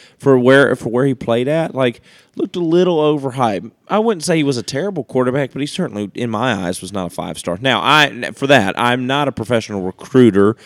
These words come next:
and I don't play stars. I don't rank players on a daily basis, okay? But in my eyes, I wouldn't consider, five-star to me is just flat out phenomenal by a high school. Five-star means you can start as a true freshman and not blink an eye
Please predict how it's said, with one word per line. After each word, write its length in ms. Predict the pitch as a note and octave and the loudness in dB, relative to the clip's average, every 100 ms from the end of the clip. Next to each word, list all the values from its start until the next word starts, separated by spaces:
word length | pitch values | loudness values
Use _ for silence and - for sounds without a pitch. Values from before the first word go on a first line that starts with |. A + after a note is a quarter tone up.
| - _ | -20 _
and 120 | F#2+ | -4
I 120 | G#2+ | 0
don't 200 | A#2+ A#2+ - | 0 -2 0
play 200 | A#2+ A2+ | 0 0
stars. 960 | - - B2 A#2+ G2 F2+ G2 - - - | -4 -2 0 2 2 0 -4 -8 -14 -6
I 120 | G#2 | -4
don't 180 | A#2+ - | -4 -4
rank 340 | F2+ A2+ G2 | -4 -4 -4
players 340 | - G2 F#2 F#2+ | -6 -4 -4 -6
on 100 | F2+ | -8
a 60 | F2 | -6
daily 280 | F2 F2 E2+ | -6 -6 -2
basis, 520 | A2+ F#2+ - - - | 0 0 -4 -12 -12
okay? 400 | - F#2+ G2+ G2+ _ - - _ - | -8 -4 -4 -4 _ -20 -20 _ 2
But 400 | D3+ F#2+ - - _ _ | 4 4 0 -8 _ _
in 100 | A2+ | -2
my 240 | D#3+ G3+ G#2+ | 0 2 0
eyes, 280 | F2+ F2 A2 | -2 -2 2
I 100 | C#3 | 2
wouldn't 340 | B2 A2 G2+ | 4 2 -2
consider, 360 | G#2 - A2+ D2+ | -10 -6 -6 -4
five-star 680 | - D#3 E3+ - B2+ G2+ F#2+ | -4 -2 -2 -2 0 0 0
to 120 | G2 | -4
me 380 | A2+ A2+ F2+ C#2+ | -2 0 -2 -4
is 200 | F#2 - | -6 -6
just 260 | F#2+ F2+ | -8 -8
flat 300 | - A2+ G#2 | -6 -2 0
out 160 | G2 - | 0 -4
phenomenal 520 | - F#2+ G2+ F2+ F2+ | -6 -2 0 -2 -4
by 220 | F2 F2 | -4 -6
a 40 | F#2 | -4
high 160 | G2+ F#2 | -6 -6
school. 200 | - D#2+ | -10 -14
Five-star 920 | - D#3+ F#3 F3 - A#2+ G2 F2 F2+ _ _ _ | 0 2 4 0 -2 0 0 -2 -6 _ _ _
means 240 | A2 G#2 A2+ | -8 -6 -4
you 100 | C#3+ | -4
can 120 | A2+ | -4
start 300 | - A#2 G#2+ | -6 -2 -2
as 100 | F#2 | -4
a 40 | - | -10
true 260 | - C3 | -2 0
freshman 420 | B2+ G#2+ F#2+ G2 F2 | 2 2 2 -2 -6
and 100 | F2+ | -6
not 260 | G2 F2 | -6 -6
blink 280 | F#2+ G#2+ A2 | -6 -6 -6
an 100 | G2+ | -6
eye 400 | F#2 D#2+ D#2+ | -6 -6 -10